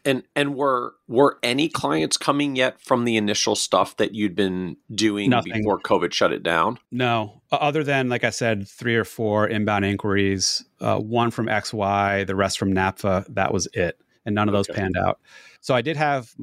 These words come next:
Speaker 2: uh, my mom, my in-laws, my aunt and uncle, and a former, former coworker sign up, you know, in the first month or two, but that was it.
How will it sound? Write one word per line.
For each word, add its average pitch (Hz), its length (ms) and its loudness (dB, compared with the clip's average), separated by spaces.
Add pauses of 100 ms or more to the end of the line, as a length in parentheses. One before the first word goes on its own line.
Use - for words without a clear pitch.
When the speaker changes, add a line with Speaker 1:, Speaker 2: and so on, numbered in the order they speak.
(100)
Speaker 2:
uh, 104 280 2
my 98 100 -10
mom, 135 460 0
my 104 160 -2
in-laws, 113 480 0
my 98 120 -2
aunt 107 100 0
and 104 100 -2
uncle, 101 320 0
and 95 140 0
a 92 40 -2
former, 101 540 0
former 101 320 0
coworker 92 720 0
sign 95 340 0
up, 92 200 0 (120)
you 113 80 -2
know, 92 100 2
in 92 40 0
the 87 60 -6
first 101 220 -2
month 92 200 0
or 95 60 0
two, 95 140 -2
but 85 100 -2
that 98 120 4
was 90 140 0
it. 92 200 -2